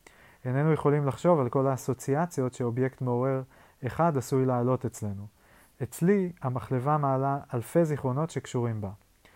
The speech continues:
בסוגריים, פרויד כתב שבלא מודע קיימים רצפים של אסוציאציות. וואלה,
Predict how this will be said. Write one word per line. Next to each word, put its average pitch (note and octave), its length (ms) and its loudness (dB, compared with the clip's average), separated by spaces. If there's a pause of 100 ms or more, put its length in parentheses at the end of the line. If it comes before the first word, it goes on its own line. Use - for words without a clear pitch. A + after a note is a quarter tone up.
(720)
בסוגריים, D3 640 0 (300)
פרויד D3+ 280 6
כתב E3 460 2
שבלא B2 880 0
מודע C#3 400 2
קיימים C3+ 500 -2 (460)
רצפים C3+ 600 0
של C#3 200 0
אסוציאציות. A2+ 840 -4 (1200)
וואלה, C3+ 340 0